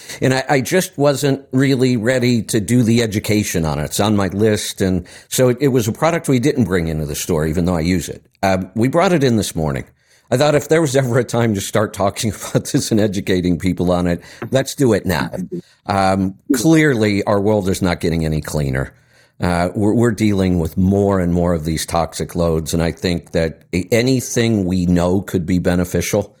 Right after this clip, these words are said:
I, I think we should probably start adding it. It, it, what would you recommend? And, and forget the, the acute right now, 'cause we don't know what this is gonna do. But i-, if we were just talking about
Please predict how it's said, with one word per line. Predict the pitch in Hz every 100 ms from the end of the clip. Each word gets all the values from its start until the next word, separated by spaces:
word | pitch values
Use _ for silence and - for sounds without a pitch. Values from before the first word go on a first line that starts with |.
| _
I, | - -
I | 98
think | 90 101 87
we | 87
should | - 76
probably | - 87 85 73 85
start | - 85 80
adding | 80 85 85
it. | 92 - - - -
It, | 147 147
it, | - - -
what | - - 127 208
would | 233 247 131
you | 131
recommend? | 120 117 - 110 107
And, | 113
and | 131 123
forget | 127 123 143
the, | 139 123 110
the | 110 98
acute | 95 - - 101 98 92
right | 101 92
now, | 92 95
'cause | 92 87 98
we | 104
don't | 87 87 85
know | 90 80
what | 80 78
this | - 80
is | 80
gonna | - 78 80
do. | 85 80
But | 85
i-, | 87 185
if | 113
we | 147 208
were | 196
just | 139 131 -
talking | - 113 - 104
about | 92 95 92 92